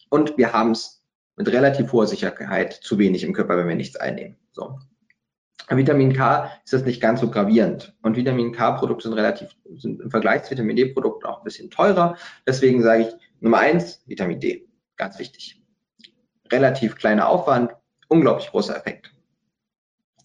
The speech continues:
Vitamin K kann man dazu nehmen. Und es gibt eine, einen ganz guten Grund, warum. Also es gibt ja immer gerade bei fettlöslichen Vitaminen wie Vitamin D die Angst vor der Überdosierung. Und habe ich ja schon im ersten Video gesagt, theoretisch kann man das überdosieren.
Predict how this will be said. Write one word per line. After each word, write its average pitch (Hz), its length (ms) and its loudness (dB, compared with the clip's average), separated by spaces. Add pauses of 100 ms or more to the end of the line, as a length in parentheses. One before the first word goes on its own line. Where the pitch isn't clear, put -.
(100)
Vitamin 135 400 4
K 107 240 0
kann 151 160 -2
man 117 100 2
dazu 117 320 0
nehmen. 98 260 -2
Und - 140 -10
es - 220 -16
gibt 117 240 -6
eine, 101 180 -6 (340)
einen - 140 -12
ganz 101 180 -4
guten 107 220 -6
Grund, 113 260 0
warum. 104 280 0
Also - 320 -4 (340)
es - 120 -20
gibt 175 200 2
ja 123 100 6
immer 123 200 2
gerade 110 300 2
bei 98 200 2
fettlöslichen 139 640 0
Vitaminen 113 440 0
wie 101 120 -4
Vitamin 98 380 -8
D 120 240 4
die 107 240 -8 (360)
Angst 131 680 -6
vor 107 140 0
der 104 180 2
Überdosierung. 95 800 0 (320)
Und 92 280 -4
habe 98 180 -6
ich - 80 -10
ja 98 80 0
schon 98 160 -2
im 95 300 -6
ersten 131 280 -2
Video 117 200 0
gesagt, 107 380 -4
theoretisch 101 600 2
kann - 160 -6
man 123 140 0
das - 160 -10
überdosieren. - 500 -16